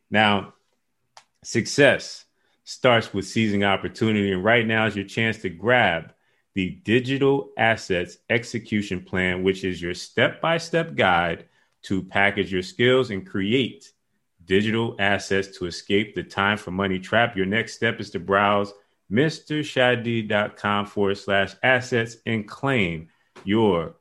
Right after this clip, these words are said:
free plan. Now, in this Conversational Currency exclusive, you will learn the art of high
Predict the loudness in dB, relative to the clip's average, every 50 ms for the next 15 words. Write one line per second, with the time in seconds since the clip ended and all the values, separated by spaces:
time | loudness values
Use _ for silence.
0 | _ _ _ -16 -4 -2 0 2 2 0 -2 -6 -14 _ _ -6 -2 0 0 2
1 | 2 2 4 4 4 2 0 -2 -8 _ _ _ _ _ _ _ _ -4 -2 -2
2 | 4 6 6 6 6 2 0 2 4 4 4 2 0 -2 0 0 0 0 0 -2
3 | -4 -6 -4 -2 0 2 2 2 0 -2 -2 -2 -2 -2 -4 -8 -4 -2 -2 -2
4 | -2 -6 -10 -12 -14 _ _ _ _ _ _ _ _ _ _ _ _ _ _ _
5 | _ _ _ _ _ _ _ _ _ -8 0 4 6 6 8 6 6 6 4 6
6 | 4 4 4 2 -2 -8 -16 _ _ _ _ _ _ _ _ _ _ -4 -4 -2
7 | 0 4 6 6 6 6 2 -6 -20 -20 -20 -20 _ _ _ _ _ -6 -4 -4
8 | -2 -4 -4 -6 -8 -12 -16 -6 2 4 6 6 8 8 6 6 6 4 0 -2
9 | -12